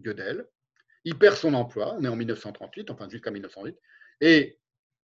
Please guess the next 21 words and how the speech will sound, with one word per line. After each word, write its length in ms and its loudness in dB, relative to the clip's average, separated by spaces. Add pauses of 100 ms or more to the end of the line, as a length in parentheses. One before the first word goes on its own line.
(200)
ayant 220 6
perdu 240 4
son 160 0
emploi, 540 4 (1000)
le, 240 -6
le, 260 -4
le, 160 -10
le 160 -4
Reich 480 2
oblige 600 -2
tous 100 -10
les 100 6
chômeurs 380 6
à 80 4
être 120 -2
incorporés 380 0
à 60 4
l'armée 240 -2
allemande 420 -4
du 80 -8
Reich. 480 -8